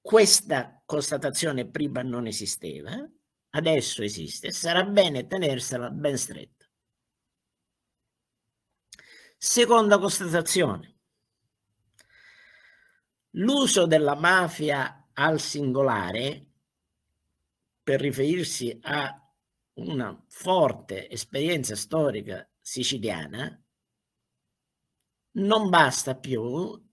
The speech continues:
e il termine deve essere coniugato come, come ormai comunemente viene coniugato, al plurale.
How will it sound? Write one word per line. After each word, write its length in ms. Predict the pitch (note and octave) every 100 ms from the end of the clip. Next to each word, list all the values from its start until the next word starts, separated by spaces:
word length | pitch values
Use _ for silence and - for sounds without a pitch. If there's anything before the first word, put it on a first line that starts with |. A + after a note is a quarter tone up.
| _
e 460 | - G#3 F#3 B2 -
il 220 | G#3+ A3+
termine 920 | A3+ E3 C#3 B2+ B2+ D#3 D#3+ D#3 - _ _ _ _ _ _ _ _ _ _ _ _ _
deve 260 | E3+ F3 F#3
essere 320 | - C#3+ E3+
coniugato 720 | E3+ F#3+ G3 D#3+ C#3+ C#3 C#3
come, 540 | - C#3+ C#3+ D3 D3 _ _ _ _ _ _ _ _ _ _
come 320 | - C#3+ C#3
ormai 640 | C3 D3+ F#3 D#3 A#2 A#2 -
comunemente 840 | G#2+ A2 B2 C3+ F3+ E3 A#2 G2
viene 380 | G#2+ D3+ B2+ A2+
coniugato, 840 | A3 B3+ A#3+ B2 F2 - B2 - -
al 360 | E3 D#3 D3
plurale. 800 | - A3 E3+ F2 - C2 C#2+ -